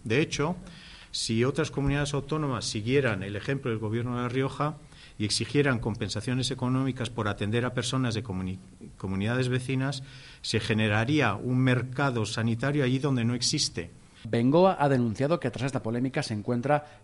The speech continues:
Speaker 2: el periodo electoral en el que nos encontramos y que está teniendo como víctimas precisamente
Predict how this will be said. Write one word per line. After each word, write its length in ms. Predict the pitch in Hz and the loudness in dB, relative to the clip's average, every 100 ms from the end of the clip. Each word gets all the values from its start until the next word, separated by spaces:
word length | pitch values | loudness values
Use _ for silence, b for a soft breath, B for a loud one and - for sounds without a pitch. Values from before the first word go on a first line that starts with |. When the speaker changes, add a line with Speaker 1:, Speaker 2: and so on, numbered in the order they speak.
| 107 | -6
Speaker 2:
el 120 | 104 | -4
periodo 280 | 113 127 135 | 0 2 4
electoral 460 | 113 117 117 139 - | 2 0 0 0 -2
en 100 | 117 | -4
el 80 | |
que 80 | 113 | -2
nos 140 | 110 98 | -2 -2
encontramos 680 | 101 104 123 127 110 - - B - | -4 -2 2 2 2 -2 -12 B -6
y 120 | 117 | -4
que 80 | 120 | -2
está 260 | 135 156 | 0 0
teniendo 400 | 131 123 147 127 | 0 0 2 2
como 160 | 123 120 | 0 0
víctimas 400 | 143 - 160 - | -2 0 -2 -2
precisamente 760 | - 127 143 120 120 117 151 | -4 -4 -2 0 0 0 -2